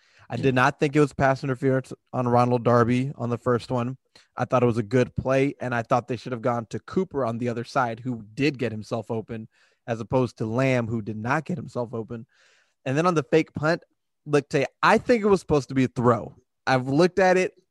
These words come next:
Speaker 1: I'm pretty sure the ball was supposed to go to the gunner or the punter. The punter wasn't open. The gunner was about twenty-five yards down the field. I don't know if whoever had the ball, I don't know if he can make that throw. But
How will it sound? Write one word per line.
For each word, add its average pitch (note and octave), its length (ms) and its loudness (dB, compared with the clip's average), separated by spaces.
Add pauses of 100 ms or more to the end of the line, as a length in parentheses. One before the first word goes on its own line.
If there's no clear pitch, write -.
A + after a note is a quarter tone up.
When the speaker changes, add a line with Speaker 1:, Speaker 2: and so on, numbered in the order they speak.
(180)
Speaker 1:
I'm C#3+ 160 4
pretty F3+ 340 -2
sure F#3 380 0
the C3 120 -4
ball C#3+ 260 4
was C#3 80 0
supposed C3+ 240 -4
to C#3 60 -8
go C#3 100 0
to B2+ 40 -4
the A#2+ 80 -6
gunner D#3+ 380 2
or C3 60 0
the B2+ 100 -4
punter. C#3+ 500 -6 (640)
The - 60 -20
punter D#3+ 300 -2
wasn't D#3 260 4
open. D3+ 260 2
The B2+ 120 -4
gunner F#3 480 2
was C#3 400 2
about C3 240 0
twenty-five C#3+ 440 2
yards B2+ 240 2
down A#2+ 140 0
the A#2 80 -4
field. B2 340 -6
I B2+ 200 0
don't C3 160 4
know B2 100 4
if A#2 160 0
whoever C3 320 4
had C3 140 2
the B2 80 -8
ball, B2+ 180 2
I B2 80 0
don't B2 80 0
know B2+ 60 2
if A#2+ 40 -4
he B2+ 80 -10
can B2 120 -2
make A#2+ 180 -4
that A#2+ 180 -8
throw. A#2+ 340 -2 (300)
But B2+ 300 4